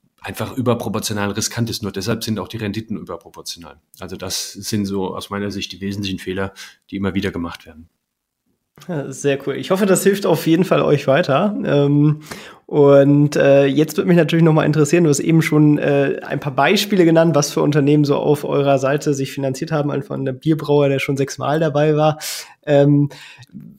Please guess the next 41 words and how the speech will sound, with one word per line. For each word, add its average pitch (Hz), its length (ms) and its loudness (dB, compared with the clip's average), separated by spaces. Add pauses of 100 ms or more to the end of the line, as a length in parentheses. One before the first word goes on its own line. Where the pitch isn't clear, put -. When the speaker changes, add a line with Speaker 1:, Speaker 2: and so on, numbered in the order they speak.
(180)
Speaker 2:
was 156 240 2
sind 220 120 4
denn 202 80 4
da 175 80 6
grundsätzlich 180 600 4
so 165 100 4
für, 151 280 4
für 147 180 4
Cases, 156 400 0
Erfolgsstories 143 1040 0
dabei? 143 800 4
Ähm, 139 220 0
vielleicht 147 180 0
magst 147 200 -2
du 165 40 2
da 147 60 2
ein 139 40 0
bisschen 147 200 -2
Einblick 151 340 2
geben, 143 220 2
um 135 100 0
einfach 143 260 0
noch 147 160 0
ein 143 220 0 (160)
bisschen 202 260 4
besseres 165 380 4
Gefühl 156 340 0
zu 156 140 -6
bekommen, 143 400 2
was 139 180 0
denn 139 140 0
eigentlich 135 580 0
so 135 140 -2
an 131 300 -2
Investmentopportunitäten 135 1200 -2
da 131 160 0
unter 131 300 -4
anderem 127 200 -6
unterwegs 131 360 -4
sein 120 160 -8
können. 123 260 -10